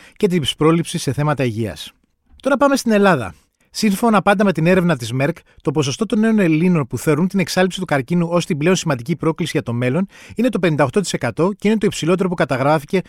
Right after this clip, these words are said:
μεταξύ των συμμετοχόντων από τις δώδεκα ευρωπαϊκές χώρες. Τέλος, οι νέοι Έλληνες είναι εκείνοι που ενδιαφέρονται περισσότερο για τη σεξουαλική υγεία ως ζήτημα σχετικό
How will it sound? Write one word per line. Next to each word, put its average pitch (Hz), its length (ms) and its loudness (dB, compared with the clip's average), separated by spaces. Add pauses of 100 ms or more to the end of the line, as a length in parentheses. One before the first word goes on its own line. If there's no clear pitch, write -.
(140)
μεταξύ 156 340 -2
των 165 100 0
συμμετοχόντων 156 680 -2
από 143 180 -4
τις 107 100 -8
δώδεκα 160 240 2
ευρωπαϊκές 143 460 -2
χώρες. 98 400 -6 (100)
Τέλος, 156 480 2
οι 135 120 -6
νέοι 165 300 4
Έλληνες 147 320 0
είναι 202 100 0
εκείνοι 202 220 0
που 185 80 -2
ενδιαφέρονται 185 420 2
περισσότερο 139 440 -2
για 160 140 0
τη 110 80 -12
σεξουαλική 127 540 -4
υγεία 156 380 0
ως 180 160 0
ζήτημα 175 280 -2
σχετικό 147 520 -2